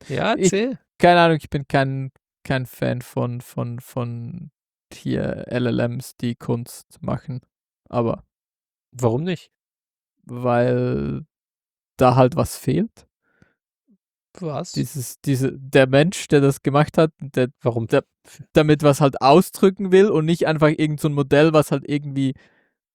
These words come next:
Speaker 2: Tokens vervollständigt.
Speaker 1: Ja, aber es
Speaker 2: Das ist irgendwie schon nicht das Gleiche schlussendlich.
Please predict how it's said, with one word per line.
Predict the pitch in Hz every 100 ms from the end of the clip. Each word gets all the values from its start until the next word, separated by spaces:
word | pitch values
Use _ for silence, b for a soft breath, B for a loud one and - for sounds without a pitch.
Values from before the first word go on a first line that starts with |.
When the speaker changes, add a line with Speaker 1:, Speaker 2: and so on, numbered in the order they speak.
| _ -
Speaker 2:
Tokens | - 139 156 175 170
vervollständigt. | - 160 - 175 - 175 180 202 202 - _ _ _ _ _ _ _ 147
Speaker 1:
Ja, | 113
aber | 117
es | 127 - - -
Speaker 2:
Das | 135 -
ist | -
irgendwie | 156 180
schon | - 196
nicht | 214 196 - -
das | 143 - -
Gleiche | 127 123 147 - 196
schlussendlich. | - 196 185 196 208 214 - _